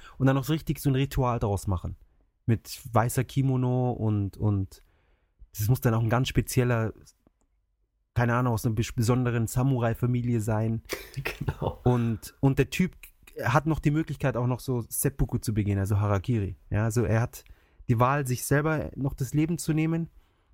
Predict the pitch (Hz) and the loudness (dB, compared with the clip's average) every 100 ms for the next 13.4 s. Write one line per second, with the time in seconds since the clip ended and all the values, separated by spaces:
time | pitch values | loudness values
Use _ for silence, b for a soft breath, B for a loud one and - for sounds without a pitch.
0 | _ _ 135 139 131 127 127 - 127 - | _ _ 2 2 0 0 0 0 -4 -4
1 | - _ 123 113 - 117 123 120 120 131 | -14 _ -6 -6 -2 0 2 2 2 0
2 | - - 123 - - - _ _ _ - | -4 -2 0 -2 -10 -20 _ _ _ 0
3 | 113 107 113 110 107 - _ _ _ _ | 2 2 2 0 -2 -6 _ _ _ _
4 | _ _ _ - 110 110 - - - - | _ _ _ 0 2 2 0 -4 -2 -4
5 | - - 101 95 95 _ _ _ _ _ | -2 0 2 2 0 _ _ _ _ _
6 | - - - 113 - - 95 - _ _ | -12 -10 -2 0 2 0 -2 -8 _ _
7 | _ - 110 104 92 95 90 85 - b | _ 2 2 4 2 2 2 0 -4 b
8 | b b 110 - - 113 - 110 110 107 | b b 0 0 -2 0 2 2 2 2
9 | 110 107 - - 101 98 - - - _ | 2 -2 -2 0 0 0 -6 -20 -20 _
10 | _ _ _ _ _ _ _ _ - 95 | _ _ _ _ _ _ _ _ -2 0
11 | 104 - _ _ _ 110 110 - 127 131 | 0 -4 _ _ _ 0 2 4 2 4
12 | 139 123 117 113 139 117 104 131 104 - | 2 2 0 2 2 2 -2 -2 -4 -2
13 | 95 - 87 82 | -2 -2 -4 -4